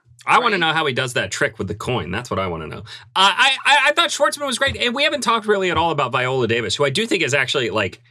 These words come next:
Speaker 1: delightfully hammy in this. It's like she was, she, they gave her, uh,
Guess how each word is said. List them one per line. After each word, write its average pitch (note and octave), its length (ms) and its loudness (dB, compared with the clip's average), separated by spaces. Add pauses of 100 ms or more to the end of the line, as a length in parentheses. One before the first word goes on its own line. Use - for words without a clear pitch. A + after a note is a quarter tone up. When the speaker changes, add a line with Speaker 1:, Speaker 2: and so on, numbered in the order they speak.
(600)
Speaker 1:
delightfully B2+ 840 0
hammy A2 420 -2
in C#3+ 140 -4
this. - 480 -6
It's C3+ 220 -4
like D3+ 180 2
she D#3+ 340 0
was, C#3+ 400 -4
she, D#3+ 220 -2
they D3+ 220 -2
gave C#3+ 300 -2
her, C#3 580 0
uh, G#2 800 -2